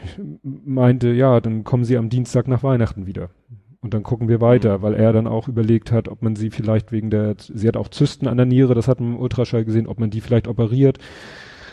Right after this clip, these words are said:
Speaker 1: Das müsste
Speaker 2: Ja.
Speaker 1: dann aber auch in Norderstedt in der Tierklinik gemacht werden. Und, ähm, ja,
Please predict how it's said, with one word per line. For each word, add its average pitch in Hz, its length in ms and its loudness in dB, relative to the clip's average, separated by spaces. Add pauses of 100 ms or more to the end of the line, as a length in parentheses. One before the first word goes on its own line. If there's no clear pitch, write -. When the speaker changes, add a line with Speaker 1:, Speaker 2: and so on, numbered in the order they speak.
(120)
Speaker 1:
Das 127 400 0 (100)
müsste 131 280 2
Speaker 2:
Ja. 127 60 6
Speaker 1:
dann 117 140 2
aber 117 200 0
auch 123 400 0
in 117 260 0
Norderstedt 117 520 2
in 117 80 -2
der 113 100 0
Tierklinik 135 480 0
gemacht 123 340 0
werden. 120 520 2
Und, 110 760 -6
ähm, 104 440 -4 (140)
ja, 101 280 2